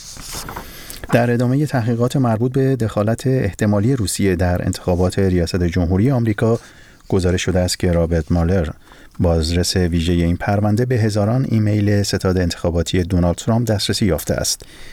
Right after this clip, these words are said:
یکی از وکلای تیم انتقالی ترامپ گفته است رابرت مالر به طور غیرقانونی به این ایمیل ها دسترسی داشته، اما همکاران آقای مالر این موضوع را رد کردند. دونالد ترامپ، رئیس جمهوری آمریکا، بارها هر گونه تبانی ستادش با روسیه را رد کرده است.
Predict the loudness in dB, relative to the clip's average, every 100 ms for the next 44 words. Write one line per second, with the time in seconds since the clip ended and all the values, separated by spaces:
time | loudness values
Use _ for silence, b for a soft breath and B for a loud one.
0 | B B -2 0 0 2 0 0 0 2
1 | 2 0 2 2 2 0 0 2 2 2
2 | 2 0 0 0 0 0 -2 -4 -2 0
3 | 2 0 -4 B B B -2 0 2 0
4 | 0 2 2 2 2 2 2 0 0 0
5 | 0 0 0 2 2 2 2 2 2 0
6 | 0 -2 0 0 0 -2 0 0 0 -2
7 | -2 0 0 0 0 0 0 B B B
8 | B 0 0 2 0 0 0 2 2 2
9 | 2 2 2 2 0 0 2 2 2 0
10 | 2 2 2 -2 -4 -4 -2 -2 -4 -10
11 | B B B B B B -6 0 2 2
12 | 0 0 0 0 0 0 0 0 2 2
13 | 2 0 0 0 2 0 0 -2 -2 0
14 | 0 0 0 0 2 2 0 0 0 0
15 | -2 0 2 2 2 0 0 2 2 2
16 | -2 -4 -6 -4 -4 -6